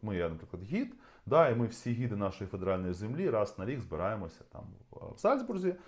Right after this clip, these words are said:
і обговорюємо різні питання, новини, плани. Так само раз на рік збираються всі гіди взагалі по Австрії, да, в різних містах це відбувається.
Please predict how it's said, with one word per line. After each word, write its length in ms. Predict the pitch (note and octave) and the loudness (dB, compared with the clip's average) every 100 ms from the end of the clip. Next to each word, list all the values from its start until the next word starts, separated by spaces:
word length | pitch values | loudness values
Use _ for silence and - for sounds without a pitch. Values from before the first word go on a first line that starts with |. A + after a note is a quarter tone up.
| - - | -20 -6
і 100 | C#4 | -2
обговорюємо 460 | C#3 A2+ D3 B2+ G#2+ | 0 6 6 6 4
різні 260 | G2+ F#2 | 0 -2
питання, 560 | - - D#3+ F3+ E3+ A#2 | -6 2 4 4 2 -2
новини, 400 | G#2 A2 C#3 G2+ | -2 0 -2 -2
плани. 400 | - D#2 D2 C2+ - - - | -4 -6 -6 -10 -14 -20 2
Так 180 | B2 A#2+ | 2 4
само 320 | - E3 A#2+ | 6 6 6
раз 220 | G#2 - | 2 2
на 60 | A2+ | -2
рік 140 | C3+ | -2
збираються 540 | G2 G#2 G#2 F#2+ - - | -2 2 4 4 0 -10
всі 260 | - - A2+ | -10 -2 0
гіди 400 | F2 G2 E2 D#2+ | 0 -2 -2 -4
взагалі 420 | D#2+ D#2+ E2 D#2 | -2 -2 0 -4
по 220 | - B2 | 2 8
Австрії, 640 | A3 A#3+ - F#3+ F#3+ F#3+ G#3 B2 | 8 8 0 0 2 0 -2 2
да, 140 | C3 | 4
в 120 | B2+ | 4
різних 320 | B2 A#2+ A#2+ A#2 | 0 -4 -6 -10
містах 320 | - G#2+ G2+ | -6 -4 -4
це 100 | - | -8
відбувається. 600 | F#2 F#2+ F#2+ F2 - - | -6 0 0 0 -6 -14